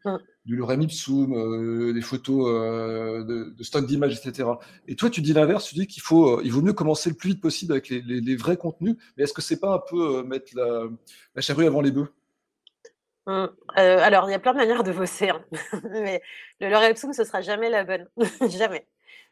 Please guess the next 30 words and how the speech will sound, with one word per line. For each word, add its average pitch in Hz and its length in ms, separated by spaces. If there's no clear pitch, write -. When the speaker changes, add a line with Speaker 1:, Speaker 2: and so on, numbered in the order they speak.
Speaker 1:
Euh, 175 580
ça 220 200
n'a 214 240
rien 254 120
à 247 120
voir. 247 180
Et, 190 200
et 233 60
tu 240 120
vois, 240 80
même 208 160
je 190 100
le 190 60
vois 208 160
avec 185 240
des 180 100
personnes, 208 340
euh, 156 200
qui 185 160
disent : « 208 260
Ah, 190 140
mais, 180 240
euh, 165 80
moi, 208 100
je - 80
peux 180 80
plus 226 140
travailler 190 400
sans, 160 400
sans 180 160